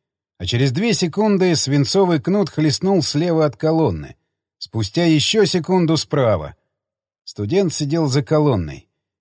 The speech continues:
Колонна была всего на десять сантиметров шире плеч. Студент, полуослепший, ошеломленный,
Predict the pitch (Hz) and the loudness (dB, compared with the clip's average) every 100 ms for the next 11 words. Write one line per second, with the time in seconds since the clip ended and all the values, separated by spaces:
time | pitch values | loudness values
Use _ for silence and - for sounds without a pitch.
0 | _ 101 185 208 170 147 175 196 - 156 | _ 0 2 4 2 2 2 2 2 0
1 | 175 160 156 131 185 156 139 - 131 143 | 2 2 2 2 -2 -2 -2 -2 0 0
2 | 170 160 135 104 - 143 127 113 117 80 | 0 -2 -4 -6 -4 -2 -2 -4 -4 -6
3 | - _ _ _ _ _ _ - 113 110 | -12 _ _ _ _ _ _ -10 -6 0
4 | 190 185 - 147 147 143 131 165 180 170 | 2 2 0 0 2 2 2 0 0 -2
5 | - 147 123 143 135 135 160 185 170 165 | 0 0 0 0 2 2 2 2 2 2
6 | 143 | 0